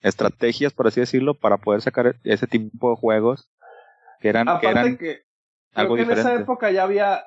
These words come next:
Speaker 2: ya, ya después del, del, del Nintendo, del N E S, este, creo que ya lo de la exclusividad ya, ya le habían bajado,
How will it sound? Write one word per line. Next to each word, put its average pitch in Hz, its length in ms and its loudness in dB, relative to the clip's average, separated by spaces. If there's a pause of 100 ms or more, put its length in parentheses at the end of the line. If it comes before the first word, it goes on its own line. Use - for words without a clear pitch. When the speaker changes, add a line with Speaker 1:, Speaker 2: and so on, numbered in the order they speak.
Speaker 2:
ya, 175 640 -2 (100)
ya 165 240 -2
después 214 320 -6
del, 180 600 -2
del, 135 320 -2
del 139 180 0
Nintendo, 147 500 0
del 147 140 0
N 175 260 0
E 208 140 0
S, - 320 -12
este, 139 340 -4
creo - 180 -2
que 175 100 0
ya 170 220 2
lo 170 120 2
de 151 200 4
la 143 80 4
exclusividad 139 840 -2
ya, 147 80 2
ya 143 320 -2
le 143 80 2
habían 147 200 0
bajado, 143 680 0